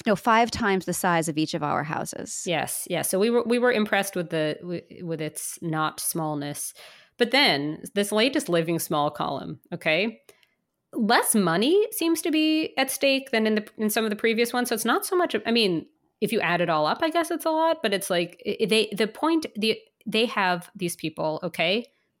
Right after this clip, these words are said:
Speaker 2: How many houses, do, how many homes do they own?
Speaker 1: Do, is it, is, am I guessing?
Speaker 2: Yes, guess how many homes the people in this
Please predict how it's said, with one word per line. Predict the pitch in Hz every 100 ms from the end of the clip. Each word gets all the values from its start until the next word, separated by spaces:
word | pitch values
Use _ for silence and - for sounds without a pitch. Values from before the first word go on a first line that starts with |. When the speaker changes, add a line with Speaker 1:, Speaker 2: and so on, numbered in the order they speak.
| _
Speaker 2:
How | - 214
many | 226 220
houses, | 196 170 160 147 147 147 -
do, | - -
how | 196
many | 202
homes | 196 165 143 143 -
do | -
they | 151 147
own? | 170 156 143 - - _ _ _ _ _ - _ _ _ - -
Speaker 1:
Do, | 220
is | 196
it, | 214
is, | 202 190
am | 202
I | 202
guessing? | 208 196 - - - 196 _ _ _ _
Speaker 2:
Yes, | - 285 - - -
guess | 196 175
how | 190
many | 175 175
homes | 170 165
the | -
people | 175 170
in | 160
this | 160